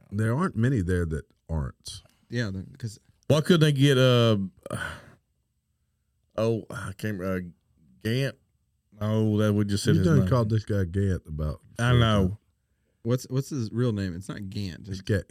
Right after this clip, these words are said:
Speaker 2: Gates
Speaker 1: Gates.
Speaker 2: is who he's
Speaker 3: Gates.
Speaker 2: talking about.
Speaker 3: Gates.
Speaker 1: No, I'm not talking about him. I'm talking about, uh,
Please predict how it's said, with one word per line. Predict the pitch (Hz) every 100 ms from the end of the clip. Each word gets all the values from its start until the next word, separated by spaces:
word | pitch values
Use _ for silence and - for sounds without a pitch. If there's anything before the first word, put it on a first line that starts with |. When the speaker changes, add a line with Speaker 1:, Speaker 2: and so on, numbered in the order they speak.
| 92
Speaker 2:
Gates | 104 110
Speaker 1:
Gates. | 82 127 95 120
Speaker 2:
is | 123
who |
he's | 78 73
Speaker 3:
Gates. | -
Speaker 2:
talking | 73 64
about. | 69
Speaker 3:
Gates. | 101 90 135
Speaker 1:
No, | 135 139
I'm | 151
not | 160
talking | 131 123 120
about | 120 113
him. | 139 113
I'm |
talking | 104 127 120
about, | 120 90
uh, | 113 113 110 107